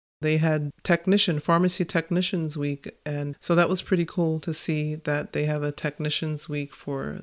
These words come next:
the veterinary community. And they have National Fire Dog Day, just a couple more here.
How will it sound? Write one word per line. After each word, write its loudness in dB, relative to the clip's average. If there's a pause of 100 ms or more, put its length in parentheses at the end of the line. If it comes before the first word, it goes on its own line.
(120)
the -4
veterinary 0
community. -2 (840)
And 2
they 2
have 4
National 0
Fire 6
Dog 4
Day, 6
just 0
a -4
couple -4
more 0
here. 0